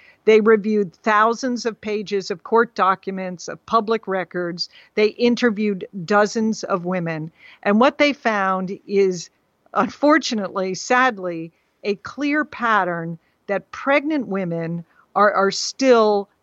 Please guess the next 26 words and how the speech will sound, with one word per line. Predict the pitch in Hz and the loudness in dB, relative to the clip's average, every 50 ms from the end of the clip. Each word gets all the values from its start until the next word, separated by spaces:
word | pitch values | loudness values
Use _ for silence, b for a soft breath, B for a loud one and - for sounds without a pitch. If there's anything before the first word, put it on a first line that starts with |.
| _ _ | _ _
systematically | - - - - - - 302 277 - - - 294 254 240 220 214 208 202 196 190 - 196 196 190 190 185 | -16 -16 -14 -12 -6 -4 -4 -4 -4 -2 -2 0 2 2 2 2 2 0 -2 -4 -4 -2 0 0 0 -2
being | 165 - 202 190 185 185 180 | 2 2 2 2 2 -2 -4
sidelined, | - - - - - 214 208 214 208 190 160 175 170 170 156 160 156 160 170 156 160 _ _ _ _ - | -6 -8 -10 0 4 6 6 6 4 2 -2 -4 -6 -6 -6 -8 -10 -10 -12 -12 -14 _ _ _ _ -4
uh, | 185 185 190 | 0 0 0
because | 175 165 214 202 - 226 240 254 240 233 | 2 0 -2 -2 2 4 4 4 4 2
of | 190 160 | -4 -2
their | 190 170 | -4 -8
pregnancy. | 160 - - 165 - _ - 170 165 170 - - 175 170 143 - _ b b b b b - | -8 -8 -10 -12 -12 _ -16 -16 -16 -14 -14 -14 -14 -14 -16 -16 _ b b b b b -6
And | 214 196 | -2 -2
in | 214 208 190 | 0 0 -2
some | - - 254 247 254 285 | -2 2 2 4 4 4
cases, | 254 - 269 254 254 247 220 - - 254 247 226 233 220 - - _ _ _ _ - | 0 2 2 2 2 2 0 -2 -2 0 0 0 0 -2 -10 -18 _ _ _ _ 0
if | 214 240 240 - | 2 2 2 2
they | - 214 196 | 0 0 0
complain | - - 196 180 - - - 247 254 277 285 294 311 311 311 - - | 0 -2 -6 -6 -6 -6 -2 2 2 4 4 4 2 0 0 -2 0
about, | - 226 208 247 233 240 240 220 233 - | 0 0 2 4 4 4 2 2 -2 -4
about | - 214 208 185 226 220 226 226 214 196 - 202 175 | -2 -2 0 0 2 2 2 2 0 -2 -10 -14 -6
being | 233 233 220 226 220 | -4 -2 0 0 -2
sidelined | - - - 233 226 226 226 220 214 226 220 220 220 220 220 208 214 | -4 0 2 4 4 6 4 2 0 0 2 2 0 0 -4 -6 -8
or | - 190 185 175 | -4 -4 -4 -2
harassed | - 196 185 185 214 220 220 220 214 214 220 214 - - _ - b b b b b - | -2 -2 0 2 4 4 4 4 4 2 0 -2 -4 -8 _ -20 b b b b b -4
or, | 190 190 196 190 185 185 185 - | -2 0 0 0 0 -2 -4 -6
you | 202 | -4
know, | 185 139 | -4 -4
put | 147 - - 247 240 | -6 0 2 2 4
aside, | 233 214 - - 233 214 214 208 202 202 202 196 196 185 | 4 2 0 2 4 4 4 4 4 2 0 -2 -4 -8